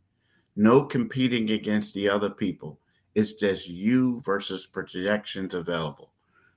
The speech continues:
Prize Pick offers projections on any sport that you watch. This includes the N B A,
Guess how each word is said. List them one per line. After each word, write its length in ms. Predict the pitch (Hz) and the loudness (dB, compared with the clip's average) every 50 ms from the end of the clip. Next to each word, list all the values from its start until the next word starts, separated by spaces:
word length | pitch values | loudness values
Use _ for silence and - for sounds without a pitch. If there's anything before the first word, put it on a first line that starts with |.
| _ _ - | _ _ -12
Prize 440 | - - 131 127 135 139 139 139 - | 0 4 6 6 6 4 0 -2 -4
Pick 320 | - 123 120 107 - - _ | -2 -2 -2 -2 -4 -16 _
offers 520 | - 95 101 104 104 104 - 98 101 98 - | -4 0 2 2 2 0 -2 -4 -4 -4 -6
projections 640 | - 101 90 90 107 104 104 104 - 101 98 101 | -6 -8 -4 0 0 0 0 0 -4 -8 -8 -6
on 200 | 92 85 85 - - | -4 -4 -4 -2 0
any 280 | 104 113 123 123 127 | 2 2 2 2 0
sport 420 | - - - - 104 95 - - - | -2 -4 -4 -2 0 0 0 -2 -4
that 220 | 98 92 87 - - | -4 -4 -4 -2 -2
you 100 | 104 92 | -2 0
watch. 440 | 90 90 87 - - - - - _ - - - _ _ - | 0 0 0 -2 -4 -8 -16 -20 _ -20 -20 -20 _ _ -6
This 180 | 123 110 - | -2 0 2
includes 580 | 131 117 110 - - 104 104 98 95 95 95 - | 2 0 0 0 2 2 2 2 2 -2 -4 -6
the 160 | - - - - _ _ _ _ _ - | -8 -10 -10 -10 _ _ _ _ _ -2
N 180 | 101 101 98 | -2 0 0
B 200 | 90 92 92 101 107 | 0 0 0 2 2
A, 360 | 110 110 107 107 107 - | 4 4 2 0 -2 -4